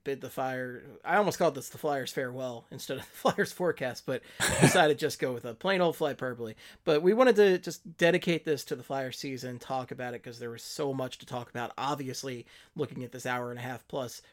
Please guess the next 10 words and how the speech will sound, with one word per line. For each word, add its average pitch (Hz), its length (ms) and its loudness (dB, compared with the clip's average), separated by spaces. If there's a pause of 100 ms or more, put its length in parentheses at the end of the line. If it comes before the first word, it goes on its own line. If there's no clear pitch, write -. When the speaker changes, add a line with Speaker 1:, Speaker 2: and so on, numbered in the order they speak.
(100)
Speaker 1:
runtime 147 580 2
for 127 120 -8
this 117 180 -8
episode. 120 400 -8 (420)
Uh, 160 200 10
Speaker 2:
Oh, 120 80 10
Speaker 1:
and 202 100 10
Speaker 2:
yeah. - 60 8
Speaker 1:
then 302 120 6
just - 260 -4